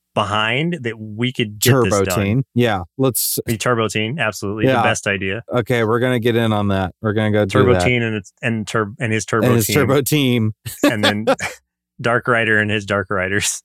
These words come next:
Speaker 1: <laughs>
Speaker 2: Yes, exactly. There's just
Speaker 1: That's
Speaker 2: one more
Speaker 1: great.
Speaker 2: thing that I wanted to, um, mention to you that is
Speaker 1: Yes.
Speaker 2: video game related, but also a little bit of, like,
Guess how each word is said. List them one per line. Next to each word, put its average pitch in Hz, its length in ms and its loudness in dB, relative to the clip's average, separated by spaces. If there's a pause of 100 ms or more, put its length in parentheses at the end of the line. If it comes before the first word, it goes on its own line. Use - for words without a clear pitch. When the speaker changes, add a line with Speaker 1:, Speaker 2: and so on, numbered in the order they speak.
Speaker 1:
<laughs> - 100 -20
Speaker 2:
Yes, 123 280 4
exactly. 107 640 -2 (380)
There's 170 220 4
just - 180 -2
Speaker 1:
That's 175 140 2
Speaker 2:
one 180 160 2
more 185 100 4
Speaker 1:
great. 196 120 0
Speaker 2:
thing 170 140 2
that 135 200 2
I 123 120 0
wanted 135 340 0
to, 104 520 0
um, 95 560 -2
mention 117 380 2
to 104 40 2
you 110 360 2
that 107 400 -2
is 107 280 2
Speaker 1:
Yes. - 460 -6 (100)
Speaker 2:
video 170 400 4
game 180 200 2
related, 170 400 4
but 135 60 2
also 131 420 2
a - 20 4
little 123 280 2
bit 113 180 2
of, 104 180 2
like, 92 300 0